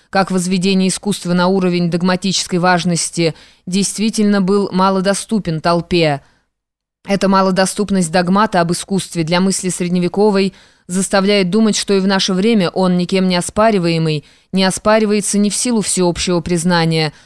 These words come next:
а скорее по всеобщему непризнанию, по всеобщему непониманию его, непризнанию включительно до полного упразднения истинного его смысла, до подмены истины об абсолютности человеческого творчества в невинную метафору,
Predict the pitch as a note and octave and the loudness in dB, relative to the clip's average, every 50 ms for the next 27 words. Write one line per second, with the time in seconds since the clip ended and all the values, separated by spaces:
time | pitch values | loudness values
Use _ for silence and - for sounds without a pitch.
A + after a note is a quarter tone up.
0 | _ _ - F3+ F3+ - - F#3+ F#3+ G3+ G3+ G3 - G3 - - - G#3 G3+ G3 | _ _ -4 -4 -2 0 0 2 2 2 2 2 0 -4 -4 -2 0 2 2 2
1 | F#3 - - F#3+ G3 G3 G3 F#3+ - F#3+ G3 F3+ E3+ G3 G#3 G#3+ G3 E3+ D#3 D3+ | 0 0 -2 0 2 2 2 0 0 0 -2 0 0 2 2 2 2 0 0 -2
2 | D3 C#3+ - F3+ - - - F#3+ F#3+ F#3+ F#3 - - F#3+ F#3 F3+ F#3 F3+ - F#3+ | -4 -4 -4 -6 -4 -2 0 2 2 2 0 0 -2 -2 0 0 0 0 0 0
3 | F3+ F#3 F#3 G3+ G#3+ G#3+ F#3+ E3+ E3 E3 D#3 D#3+ E3+ D#3+ D#3 D#3+ D#3 D3+ D3 - | 0 2 2 2 2 2 2 0 0 -2 0 0 0 0 2 2 2 0 0 -4
4 | - - - _ _ - G3 F#3+ - F#3 G3 F3+ F3 G3 G3+ G3+ G3+ G3+ G3 - | -10 -20 -20 _ _ -2 -2 0 0 0 0 0 0 2 2 2 2 0 0 -2
5 | - - F#3+ F3 - A3 G#3 - G3+ F#3+ F#3 F#3 F3+ F3+ F#3+ - - G3+ G3+ G3 | -4 -4 -4 -2 -2 -2 -2 -2 -2 0 0 0 2 0 0 0 0 0 0 2
6 | F#3+ F3+ F#3+ F#3 - - G3 G3 F3+ F#3+ G#3+ A3 G3+ F3+ E3 E3 D#3 - F#3+ F3 | 2 0 0 -2 0 0 0 0 2 2 2 2 2 2 0 -2 -2 -2 -4 -4
7 | - - - F3 F3 E3+ E3 E3+ E3+ E3 D#3+ F3 - - - G3 G#3 G3+ - - | -4 -2 -2 -2 0 0 0 0 0 0 0 -2 -2 -2 0 0 0 0 -2 -4
8 | - D#3+ D3+ D3 C#3 - - _ _ _ _ - F3+ F#3 - F#3+ F#3 F3 G3 G3+ | -4 -2 -2 -2 -2 -6 -12 _ _ _ _ -6 -4 -2 0 0 2 2 2 2
9 | F#3+ F#3+ F#3 F#3+ G#3+ A3 - - - F3+ F3 E3+ - - E3 E3+ E3+ - - - | 2 2 2 2 0 0 -2 -2 -4 -2 -2 0 0 0 -2 -2 -4 -4 -2 -2
10 | F3+ F#3 F#3+ F#3+ - F#3+ E3+ - - F3+ E3 - - F3+ F3 F3 F3+ E3+ - - | 0 0 0 -2 -2 -4 -4 -4 -6 -6 -6 -4 -2 0 0 2 0 0 -2 -4
11 | - - F3+ E3+ E3 - F#3 G#3 G#3+ F#3+ - - F3 - - - F3 E3 D#3 F3 | -4 -4 -4 -4 -2 0 0 0 0 0 -2 -4 -6 -6 -4 -4 -2 -2 0 0
12 | F3+ F3+ F3 F#3+ F#3 F#3 F#3 F#3 F#3 F#3 F3 - F#3+ F#3 E3+ - - E3 D#3 D3+ | 0 0 0 0 0 2 2 2 0 0 0 2 2 2 2 0 0 -2 -2 -2
13 | D3+ C#3+ | -2 -4